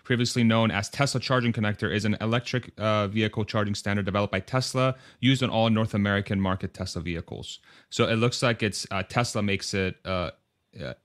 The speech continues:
they own it. So even if it's somebody else that's making the plug for them,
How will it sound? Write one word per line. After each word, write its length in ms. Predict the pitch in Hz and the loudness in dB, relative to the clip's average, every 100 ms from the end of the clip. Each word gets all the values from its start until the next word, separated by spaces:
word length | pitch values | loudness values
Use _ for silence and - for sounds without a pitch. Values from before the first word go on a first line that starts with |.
| _ - | _ -14
they 220 | 123 120 | 0 2
own 240 | 117 131 113 | 2 2 2
it. 100 | 92 | 0
So 80 | - | 0
even 220 | 131 127 | 4 4
if 100 | 123 | 2
it's 120 | - | 0
somebody 280 | - 117 110 | 2 2 4
else 140 | 110 | 2
that's 180 | 107 98 | 0 -2
making 220 | 113 104 | -2 0
the 80 | 101 | -2
plug 300 | 92 113 107 | -2 -2 -2
for 160 | - 95 | -2 -2
them, 240 | 92 92 | 0 -2